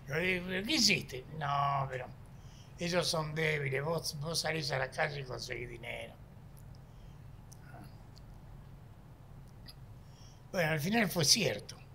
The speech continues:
¿no? Yo llegué en agosto.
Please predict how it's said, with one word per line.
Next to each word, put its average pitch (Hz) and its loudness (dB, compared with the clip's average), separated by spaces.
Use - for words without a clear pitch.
¿no? 147 -6
Yo 170 2
llegué 185 10
en 180 12
agosto. 180 12